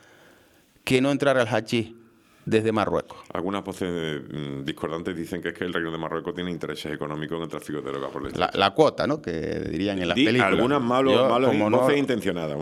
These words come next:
Speaker 1: como yo no me
Speaker 2: malintencionadas voces.
Speaker 1: reúno con, con el rey de Marruecos y
Speaker 2: No
Speaker 1: eso no,
Speaker 2: sabemos
Speaker 1: no, no,
Speaker 2: exactamente.
Speaker 1: no lo sé, ¿no? No lo sé, pero yo pregunto
Speaker 2: Pero
Speaker 1: qué,
Speaker 2: Boluda
Speaker 1: qué
Speaker 2: le ha vendido un montón de
Speaker 1: El cuarenta por ciento, ¿no?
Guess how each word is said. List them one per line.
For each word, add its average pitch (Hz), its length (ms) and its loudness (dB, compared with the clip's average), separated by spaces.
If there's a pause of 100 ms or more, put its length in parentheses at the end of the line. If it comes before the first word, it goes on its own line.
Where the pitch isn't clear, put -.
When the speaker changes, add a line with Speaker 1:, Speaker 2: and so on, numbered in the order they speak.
Speaker 1:
como 107 260 4
yo 127 160 2
no 143 100 2
me 143 140 4
Speaker 2:
malintencionadas - 20 -2
voces. - 0 -
Speaker 1:
reúno 135 500 2
con, 117 760 0
con 107 180 -2
el 104 100 -2
rey 117 160 2
de 113 60 2
Marruecos 113 560 0
y 120 60 0
Speaker 2:
No 135 80 0
Speaker 1:
eso 123 80 -2
no, 120 80 2
Speaker 2:
sabemos 110 100 2
Speaker 1:
no, 104 200 -2
no, 104 60 -2
Speaker 2:
exactamente. 107 380 -2
Speaker 1:
no 110 140 0
lo 104 100 0
sé, 71 240 -8
¿no? - 160 -8 (140)
No 98 120 0
lo 107 80 0
sé, 92 160 -6
pero 110 220 0
yo 127 240 -2
pregunto 135 480 0
Speaker 2:
Pero 117 180 2
Speaker 1:
qué, 139 120 8
Speaker 2:
Boluda 139 160 4
Speaker 1:
qué 185 60 2
Speaker 2:
le 214 80 4
ha - 20 2
vendido 127 480 0
un 101 100 0
montón 92 300 -2
de 92 100 0
Speaker 1:
El 92 120 0
cuarenta 123 300 4
por 117 140 2
ciento, 147 380 0
¿no? - 80 -4